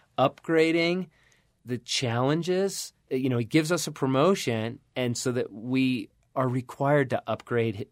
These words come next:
our experience of him. And so I would say I'm kind of on the, the front end of this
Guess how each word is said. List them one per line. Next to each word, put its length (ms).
our 160
experience 480
of 80
him. 300
And 100
so 140
I 160
would 160
say 200
I'm 180
kind 260
of 80
on 180
the, 180
the 80
front 420
end 300
of 160
this 380